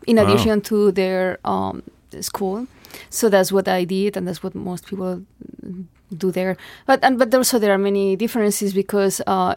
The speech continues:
Speaker 1: everything is subsidized by the government.
Speaker 2: Right.
Speaker 1: Um,
Speaker 2: What
Speaker 1: mm.
Speaker 2: was the situation for you? I mean, did you have a single experience or a person or a family member who got you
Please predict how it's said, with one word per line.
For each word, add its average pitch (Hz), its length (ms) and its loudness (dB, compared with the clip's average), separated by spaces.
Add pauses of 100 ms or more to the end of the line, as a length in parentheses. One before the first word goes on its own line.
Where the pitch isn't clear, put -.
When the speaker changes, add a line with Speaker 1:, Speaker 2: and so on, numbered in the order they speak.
Speaker 1:
everything 190 400 0
is 185 160 0
subsidized 196 800 -2
by 196 120 -2
the 175 80 -4
government. 196 580 -2 (200)
Speaker 2:
Right. 82 280 -2 (440)
Speaker 1:
Um, - 220 -8 (120)
Speaker 2:
What 170 240 2
Speaker 1:
mm. 175 60 2
Speaker 2:
was 180 140 4
the 139 80 4
situation 120 720 2
for - 180 -2
you? 101 280 4
I 78 60 -4
mean, 78 180 -4
did 80 140 -8
you 87 100 -2
have 92 240 0
a 82 240 0
single 92 760 0 (440)
experience 131 720 -2
or 85 140 2
a 82 60 -2
person 117 480 0
or 78 160 -2
a - 40 -10
family 98 400 -2
member 90 400 -2
who 80 120 -6
got 90 300 -4
you 90 220 -2